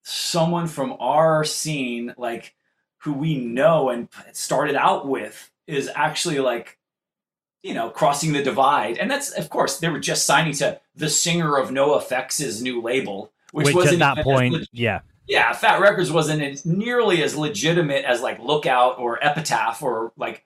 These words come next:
Speaker 1: a quote unquote real punk label. We just figured, like, you know, whatever, he's just starting his own label. You know, it's probably not gonna be that big of a deal. And then things just started to happen. And of course, like you said,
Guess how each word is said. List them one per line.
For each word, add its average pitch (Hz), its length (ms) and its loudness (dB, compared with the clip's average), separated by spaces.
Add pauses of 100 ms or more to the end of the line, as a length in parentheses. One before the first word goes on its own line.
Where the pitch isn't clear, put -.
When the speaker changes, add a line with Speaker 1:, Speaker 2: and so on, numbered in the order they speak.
(160)
Speaker 1:
a - 80 -10
quote 156 240 0
unquote 135 400 -2
real 170 300 2
punk 120 340 -6
label. 104 480 -6 (260)
We 156 120 -2
just 165 180 0
figured, 147 280 -2
like, 127 340 0
you 127 100 -10
know, 123 360 -2 (220)
whatever, 143 400 4
he's 135 120 0
just - 160 -4
starting 143 320 0
his 127 100 -4
own 131 200 -2
label. 123 540 -4
You 123 140 -10
know, 113 160 -4
it's 113 80 -10
probably 135 240 0
not 131 120 0
gonna 127 100 -6
be 123 80 -4
that 110 160 -4
big 123 100 -6
of 120 80 -8
a 110 40 -10
deal. 135 360 -4
And 156 140 -2
then 185 120 0
things 196 280 -4
just 170 120 -4
started 175 200 2
to 127 80 -4
happen. 135 320 0
And 131 100 -4
of 127 140 -8
course, 156 200 -4
like 131 140 -2
you 143 80 -10
said, 143 400 -2